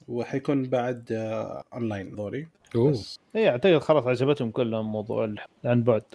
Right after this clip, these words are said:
Speaker 1: آه، مم، تصدقني مو بلازم. أتوقع
Speaker 3: مم.
Speaker 1: ل-، لو يبغون يعلنون عن نظارة أبل، يبغون يعلنونها حضوري عشان الناس
Speaker 3: مم.
Speaker 1: تجربها، صعب إنك
Speaker 2: يا، يا، فهمتك. لا، بس
Speaker 1: المنتجات،
Speaker 2: المطو-، المطورين
Speaker 1: المنتجات
Speaker 2: والأشياء دي.
Speaker 1: صعبة إنك يعني تعلن عنها إذا ما شفتها أنت نفسك.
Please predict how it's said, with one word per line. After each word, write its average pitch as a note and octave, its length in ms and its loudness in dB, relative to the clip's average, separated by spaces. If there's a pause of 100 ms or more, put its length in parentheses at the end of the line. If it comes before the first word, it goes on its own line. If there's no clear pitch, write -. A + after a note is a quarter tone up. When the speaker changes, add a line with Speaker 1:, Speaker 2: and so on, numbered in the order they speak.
(200)
Speaker 1:
آه، G#3 260 -6
مم، A#3+ 480 6
تصدقني A3 380 2
مو G3+ 200 2
بلازم. C#3+ 400 0 (260)
أتوقع D#3+ 400 0
Speaker 3:
مم. D3 120 2
Speaker 1:
ل-، C#3+ 340 -2
لو D3 180 2
يبغون D#3 300 2
يعلنون D#3 340 2
عن C3 200 0
نظارة C#3+ 480 0
أبل، D3+ 340 -2
يبغون C#3 240 0
يعلنونها C3+ 560 -2
حضوري A2+ 500 -6 (120)
عشان - 160 -8
الناس B2 260 -4
Speaker 3:
مم. A2+ 60 -12
Speaker 1:
تجربها، A2+ 540 -4
صعب A2+ 300 -10
إنك G#2+ 260 -8 (160)
Speaker 2:
يا، B2+ 360 8
يا، A#2 340 2 (140)
فهمتك. A2+ 520 -6 (160)
لا، B3 140 6
بس A3+ 160 4
Speaker 1:
المنتجات، F3+ 440 6
Speaker 2:
المطو-، F3 380 -8
المطورين F3 460 6
Speaker 1:
المنتجات D3+ 240 4
Speaker 2:
والأشياء D#3 180 6
دي. D3+ 60 0
Speaker 1:
صعبة C#3+ 300 6
إنك C3 440 0
يعني A#2 520 0 (320)
تعلن B2 320 0
عنها A#2 580 0
إذا G#2+ 140 -6
ما A2 100 -4
شفتها G#2 340 -10
أنت G2+ 160 -12
نفسك. - 400 -12